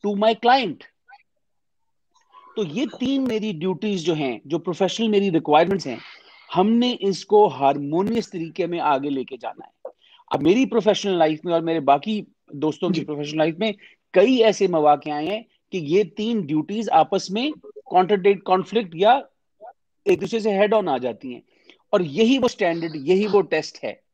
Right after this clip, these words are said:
Speaker 1: मेरा कि क्या मेरा किरदार ऐसा है कि मैं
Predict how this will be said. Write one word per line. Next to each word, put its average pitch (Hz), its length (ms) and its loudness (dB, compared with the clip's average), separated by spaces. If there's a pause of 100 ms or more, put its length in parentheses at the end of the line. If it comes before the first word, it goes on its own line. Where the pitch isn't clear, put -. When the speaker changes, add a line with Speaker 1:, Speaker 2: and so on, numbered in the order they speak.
(220)
Speaker 1:
मेरा 160 320 2 (680)
कि 151 100 -6
क्या 185 400 2 (300)
मेरा 170 180 -2
किरदार 156 600 0
ऐसा 151 360 -6
है 175 400 -4
कि 160 400 -8
मैं 147 400 -6